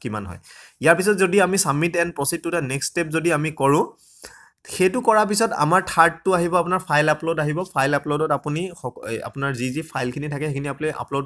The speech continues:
কৰিব। জে পি জি, জে পেক, পি এন জি বা পি ডি এফ ফৰ্মেটত পাঁচ কে বিৰ পৰা দুশ কে বিৰ ভিতৰত প্ৰত্যেকটো ফাইল হ'ব লাগিব। আপোনালোকে আপলোড কৰাৰ পিছত, ছাবমিট যেতিয়া কৰিব,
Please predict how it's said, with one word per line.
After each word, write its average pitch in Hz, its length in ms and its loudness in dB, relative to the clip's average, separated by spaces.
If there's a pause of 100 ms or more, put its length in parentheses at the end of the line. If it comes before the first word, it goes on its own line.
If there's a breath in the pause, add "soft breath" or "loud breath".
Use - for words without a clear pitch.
কৰিব। 147 200 -2 (200)
জে 120 180 -2
পি 143 220 -4
জি, 165 220 -4
জে 123 220 -2
পেক, 151 300 -8
পি 127 140 -2
এন 127 120 -4
জি 156 240 -4
বা 135 160 0
পি 135 160 -4
ডি 135 120 -2
এফ 143 120 -6
ফৰ্মেটত 127 380 -4 (220)
পাঁচ 190 220 -2
কে 151 100 -4
বিৰ 151 140 -2
পৰা 165 120 0
দুশ 143 300 -4
কে 143 80 -4
বিৰ 135 160 -4
ভিতৰত 131 260 -4
প্ৰত্যেকটো 123 380 -8
ফাইল 143 200 -4
হ'ব 120 180 -6
লাগিব। 120 200 -2
আপোনালোকে 120 340 -6
আপলোড 123 340 -6
কৰাৰ 135 180 -4
পিছত, 143 200 -6
ছাবমিট 151 380 0
যেতিয়া 180 300 4
কৰিব, 120 340 0